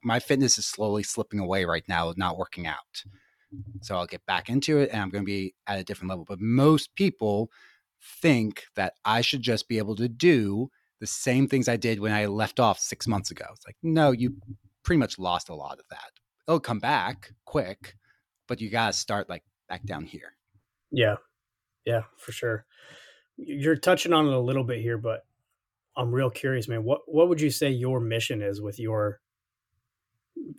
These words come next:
Speaker 2: uh, your coaching?
Speaker 1: So our mission statement is,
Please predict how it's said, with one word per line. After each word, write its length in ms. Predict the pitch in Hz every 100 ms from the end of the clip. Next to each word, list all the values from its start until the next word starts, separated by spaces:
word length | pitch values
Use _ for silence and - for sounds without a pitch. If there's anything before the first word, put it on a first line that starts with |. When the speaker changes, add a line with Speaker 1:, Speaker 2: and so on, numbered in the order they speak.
| -
Speaker 2:
uh, 340 | 110 101 101 107
your 180 | 120 110
coaching? 600 | - 131 - 113 104 - - _ _ _ _ - - _
Speaker 1:
So 420 | - 131 113 113
our 140 | 131 139
mission 280 | 143 139
statement 520 | 123 - 120 120 120 -
is, 400 | 113 104 101 -